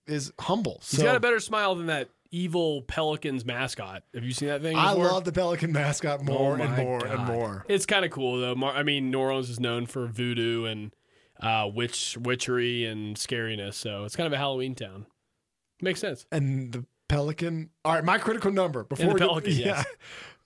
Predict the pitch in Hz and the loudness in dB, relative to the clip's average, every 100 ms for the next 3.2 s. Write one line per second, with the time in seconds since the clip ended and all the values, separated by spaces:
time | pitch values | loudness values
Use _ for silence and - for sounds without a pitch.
0 | 415 - 175 185 180 175 180 175 185 180 | -6 2 4 4 2 -2 2 2 2 2
1 | 190 180 180 175 180 185 185 160 151 127 | 2 4 4 2 4 2 2 0 0 0
2 | 147 170 165 185 175 165 175 175 143 135 | 0 0 0 0 0 0 0 0 0 0
3 | 131 131 | -2 -4